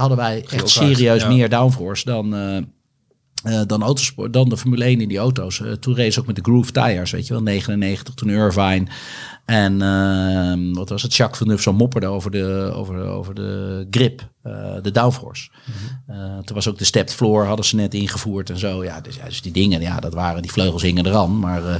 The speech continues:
Speaker 1: het was niet echt dat je de hoek omging en dat je je hoofd, eh, moest vastpakken. Ehm,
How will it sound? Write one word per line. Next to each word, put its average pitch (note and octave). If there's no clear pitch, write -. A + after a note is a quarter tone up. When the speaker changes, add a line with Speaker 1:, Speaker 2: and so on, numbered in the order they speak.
Speaker 1:
het -
was G2
niet G2+
echt E2+
dat G2+
je G#2+
de G2+
hoek G2+
omging G#2+
en G#2+
dat G#2+
je A2+
je G#2
hoofd, A#2+
eh, G#2+
moest F#2
vastpakken. -
Ehm, F#2